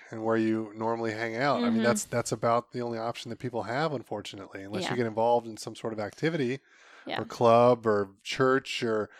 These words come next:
Speaker 1: any kind of organization to meet new people. Otherwise, it's
Speaker 2: Mm-hmm.
Speaker 1: just who you work with. 'Cause, I mean, what do we all do? We s-, spend time at work, and then the rest of us either go off to hobbies or some people just go home. And
Speaker 2: Yep.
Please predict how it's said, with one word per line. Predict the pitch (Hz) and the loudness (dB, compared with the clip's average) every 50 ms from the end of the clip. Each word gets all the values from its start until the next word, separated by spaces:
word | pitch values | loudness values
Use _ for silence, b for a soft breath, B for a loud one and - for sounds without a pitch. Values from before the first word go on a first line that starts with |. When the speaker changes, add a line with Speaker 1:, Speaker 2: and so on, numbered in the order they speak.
| B B B B B | B B B B B
Speaker 1:
any | 120 127 143 139 | 0 0 2 6
kind | 147 139 | 6 6
of | 135 131 | 6 6
organization | 131 139 135 135 123 113 127 147 180 170 - - 113 110 110 110 | 4 4 4 4 2 6 6 6 6 6 2 -2 -4 -4 -6 -4
to | - 110 104 101 | -4 -4 -4 -4
meet | 104 110 120 127 131 127 - | -6 -6 -4 -4 -4 -4 -6
new | 117 120 120 117 | -6 -4 -4 -4
people. | - - 143 170 165 - 120 110 110 | -2 -2 -4 -4 -2 -2 0 0 0
Otherwise, | 117 113 113 110 107 104 | 2 2 2 2 2 0
it's | 104 98 | 0 -2
Speaker 2:
Mm-hmm. | 95 117 | -2 -4
Speaker 1:
just | 110 - - _ _ _ _ _ - | -4 -6 -8 _ _ _ _ _ -10
who | 113 | -8
you | 110 117 113 | -4 -2 0
work | 131 156 - - | -2 -2 -2 -4
with. | 120 98 95 - _ | -6 -6 -6 -10 _
'Cause, | - 104 98 101 | -10 -8 -8 -8
I | 107 | -10
mean, | 107 113 110 | -12 -10 -8
what | 113 117 | -6 -6
do | 110 | -2
we | 117 117 | 0 0
all | 113 113 | 0 0
do? | 110 139 156 143 110 | 0 0 0 0 0
We | 107 | -2
s-, | 104 - _ b b b b b b b b b b | -4 -6 _ b b b b b b b b b b
spend | b - - 117 110 | b -12 -10 -6 0
time | 123 131 131 | 2 2 2
at | 117 110 | 4 8
work, | 135 165 156 139 143 139 - | 10 10 10 10 8 6 4
and | 139 120 117 | 0 2 2
then | 110 110 107 104 b b b b b b b | 2 2 0 -4 b b b b b b b
the | - | 0
rest | 110 127 147 - - | 4 4 4 4 4
of | 120 | 2
us | 113 113 - | 2 2 2
either | 123 110 113 | 2 0 2
go | 107 117 | 4 4
off | 117 117 | 2 2
to | - 107 | 0 0
hobbies | 101 135 156 160 147 127 120 120 139 143 - | 4 8 8 8 8 8 4 4 2 2 2
or | 131 117 117 113 113 113 113 | 2 2 4 4 2 2 -2
some | - - - 127 123 | -6 -8 -8 -6 -4
people | 131 127 123 123 | -4 -4 -4 -4
just | 120 123 - - - | -6 -6 -8 -6 -4
go | 131 123 | -2 0
home. | 117 160 180 156 113 101 101 | 0 2 0 0 -2 -6 -8
And | 101 95 90 _ b b b b - | -12 -14 -14 _ b b b b -4
Speaker 2:
Yep. | - 233 - | -2 -2 -2